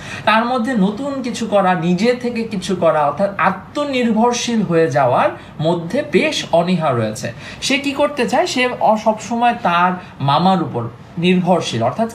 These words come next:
সে পরনির্ভর। তার চরিত্রের এটা কিন্তু অন্যতম একটা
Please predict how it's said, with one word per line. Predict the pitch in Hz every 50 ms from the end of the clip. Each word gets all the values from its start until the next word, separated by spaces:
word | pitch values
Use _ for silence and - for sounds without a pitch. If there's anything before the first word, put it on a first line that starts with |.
| - -
সে | - - - 214 233 339 - - - - -
পরনির্ভর। | 208 202 202 196 208 220 220 208 208 196 165 139 123 117 107 - - -
তার | 147 147 151 - -
চরিত্রের | 170 170 175 175 175 - 220 277 311 302 -
এটা | 139 135 151 156
কিন্তু | 151 170 147 139 - 180
অন্যতম | 135 127 131 135 135 127 143 151 185
একটা | 254 240 143 - - - 285 339 -